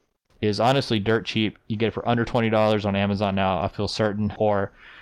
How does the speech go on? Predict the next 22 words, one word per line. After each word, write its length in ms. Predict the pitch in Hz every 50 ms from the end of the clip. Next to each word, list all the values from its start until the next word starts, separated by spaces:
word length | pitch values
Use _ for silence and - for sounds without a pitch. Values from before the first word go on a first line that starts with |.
| - _ -
not 300 | 98 110 110 92 - -
too 140 | - 120
much, 260 | 110 110 104 90 - - -
uh, 540 | 107 - - - 107 104 101 98 98 95 -
above 360 | - - 110 107 110 110 104
twenty. 360 | - - 117 110 107 104 101 - - - - _ _
And 400 | 120 117 117 117 117 113 107 104
the 80 | 104 104
Lost 280 | 101 113 - 156 - -
Mines 220 | 147 135 135 113
of 100 | 113 -
Phandelver 680 | - 117 117 120 120 107 104 98 95 98 95 95 87 -
is 380 | 101 101 101 98 98 95 104 90
a 80 | 92
short 340 | - - - 120 117 - -
campaign 600 | - 120 110 104 - - 104 98 104 113 117 117
for, 200 | 113 - - 98
like, 200 | 95 92 - - - -
levels 580 | - - 113 113 110 107 101 101 101 98 - -
one 220 | 101 104 107 107
through 140 | - 107 95
five 420 | - 101 95 101 107 120 131 -